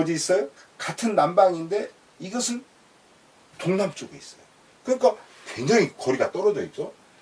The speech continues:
그런가 하면 호월은 어때요? 이거는 남북이요.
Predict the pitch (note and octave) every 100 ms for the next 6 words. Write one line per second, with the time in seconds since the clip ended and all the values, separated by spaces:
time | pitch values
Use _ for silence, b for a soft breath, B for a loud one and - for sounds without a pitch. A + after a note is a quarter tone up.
0 | b b b _ - D4+ C#4 C4+ B3+ A3
1 | - - D#4+ D#4+ C#4 G3 C#3+ - B2+ -
2 | - b b b b G#3+ C4+ D4 G3+ A3
3 | A#3+ D4+ D4+ C#4+ C#4 -